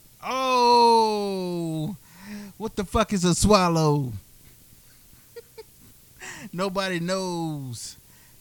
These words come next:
Can you eat a swallow? Mm, that would probably be delicious.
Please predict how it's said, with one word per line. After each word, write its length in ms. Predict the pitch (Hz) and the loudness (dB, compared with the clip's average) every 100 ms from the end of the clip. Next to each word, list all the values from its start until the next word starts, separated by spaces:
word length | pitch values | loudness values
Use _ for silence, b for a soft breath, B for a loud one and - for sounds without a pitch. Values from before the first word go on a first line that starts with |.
| b | b
Can 140 | - 175 | -4 0
you 120 | 175 | 0
eat 220 | 175 185 - | -2 -8 -10
a 80 | 170 | -12
swallow? 480 | 180 190 185 208 214 - - - - - - - - _ - - - _ _ _ - - _ - - - _ | -8 -6 -6 -8 -14 -20 -20 -20 -20 -20 -20 -20 -20 _ -20 -20 -20 _ _ _ -20 -20 _ -20 -20 -20 _
Mm, 240 | 180 180 127 135 - - - - - - - | -10 -8 -10 -14 -20 -20 -20 -20 -20 -20 -16
that 100 | 180 | -12
would 100 | 214 | 2
probably 260 | 147 135 123 | 2 2 -8
be 140 | 123 | -10
delicious. 640 | 110 98 101 180 107 - | -12 -16 -16 -16 -18 -20